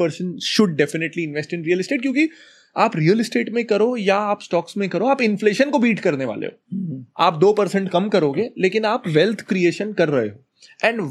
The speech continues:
Speaker 1: one inherent advantage that real estate has is that it's much less liquid than stocks। का
Speaker 2: हम्म।
Speaker 1: मतलब है कि वो जो दो तीन परसेंट कम रिटर्न आ रहा है ना, वो more discipline से आप anyways override कर लोगे।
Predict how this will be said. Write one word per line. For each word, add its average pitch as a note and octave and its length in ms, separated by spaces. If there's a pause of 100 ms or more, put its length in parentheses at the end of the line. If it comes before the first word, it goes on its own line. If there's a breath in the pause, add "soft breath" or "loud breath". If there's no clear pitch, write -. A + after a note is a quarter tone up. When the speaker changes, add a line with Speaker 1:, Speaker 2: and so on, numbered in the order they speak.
Speaker 1:
one A#3 220 (180)
inherent F3 480
advantage F#3+ 580 (120)
that F#3+ 160 (600 soft breath)
real G#3+ 200
estate G#3+ 280 (160)
has A3 180 (260)
is G3+ 160
that A3+ 160
it's G3 580
much G#3+ 240
less F#3 260
liquid F3+ 420
than E3+ 180
stocks। E3 420 (560)
का G3+ 80
Speaker 2:
हम्म। A#3 120
Speaker 1:
मतलब G3 320
है A3 100
कि A#3+ 100
वो G#3+ 100
जो G#3+ 80
दो F#3+ 160
तीन A3 220
परसेंट A3 340
कम G3+ 180
रिटर्न G#3 300
आ G3+ 100
रहा G3+ 100
है G3 100
ना, G#3+ 120 (300 soft breath)
वो G3+ 100
more G3 360
discipline G3+ 380
से G#3 60
आप G3 140
anyways E3+ 360
override B2 480
कर F2 80
लोगे। E2+ 320